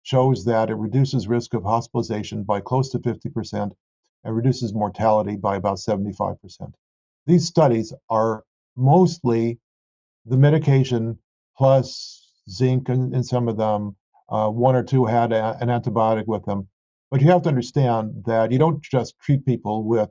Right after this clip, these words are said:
um, one medication and or zinc, that doctors treat patients by throwing everything they think is necessary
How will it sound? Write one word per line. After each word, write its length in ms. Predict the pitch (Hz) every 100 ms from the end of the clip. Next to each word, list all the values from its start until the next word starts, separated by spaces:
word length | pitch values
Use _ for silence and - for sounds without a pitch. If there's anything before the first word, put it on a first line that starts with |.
| -
um, 160 | 120 -
one 240 | 120 135 127
medication 720 | 120 113 113 110 110 107 107 _ _ _ -
and 200 | 120 117
or 200 | 110 110
zinc, 320 | 101 143 90 _ _ _ _
that 400 | 117 113 110 107 -
doctors 380 | 110 143 143 135
treat 200 | 131 -
patients 400 | 123 120 113 98 -
by 220 | 104 107 _ _ _
throwing 320 | 143 135 123
everything 340 | 135 147 131 131
they 120 | 117
think 200 | 131 120
is 120 | 120
necessary 760 | 113 127 131 127 113 104 101